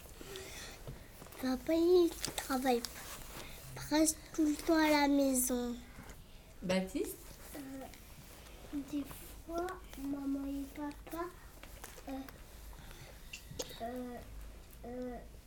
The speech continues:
Speaker 1: on va manger.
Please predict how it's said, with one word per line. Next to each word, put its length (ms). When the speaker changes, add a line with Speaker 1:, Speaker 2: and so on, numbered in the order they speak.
Speaker 1:
on 80
va 80
manger. 920